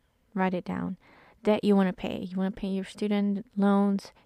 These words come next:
You wanna pay that credit card. You want to pay those shoes that you bought that you don't need, that you didn't need.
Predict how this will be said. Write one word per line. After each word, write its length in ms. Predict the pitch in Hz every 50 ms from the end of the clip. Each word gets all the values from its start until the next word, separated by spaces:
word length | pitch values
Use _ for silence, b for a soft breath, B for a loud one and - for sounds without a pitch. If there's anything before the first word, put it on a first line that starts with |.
| b b
You 160 | 208 202 202
wanna 200 | 202 196 196 190
pay 500 | - - - - 190 185 185 185 185 185
that 280 | 180 - 185 185 202 -
credit 300 | - - 202 202 196 -
card. 400 | - - 196 190 196 196 190 190 B B B B B B B B B B B B B B _ _ _ _ - _ _ _ -
You 260 | - 196 202 214 208 196
want 600 | 190 190 190 190 196 196 190 185 185 185 - -
to 420 | - - - 202 196 190 190 190 - -
pay 600 | - - 196 190 202 202 196 196 190 190 185 185 185 185 190 - b b b b b b b b b b b b -
those 340 | 202 196 202 196 196 196 -
shoes 400 | - - - 220 220 220 214 208
that 120 | 202 190
you 160 | 196 196 202 190
bought 480 | 190 196 190 190 190 196 196 - - - _ _ _ _ _ _ _ _
that 300 | - 175 - 190 190 -
you 140 | 190 190 196
don't 180 | 196 190 190
need, 380 | 185 190 208 220 220 220 202 -
that 160 | - 185 190
you 160 | 190 196 196
didn't 180 | 196 202 190 185
need. 320 | 185 196 208 233 240 240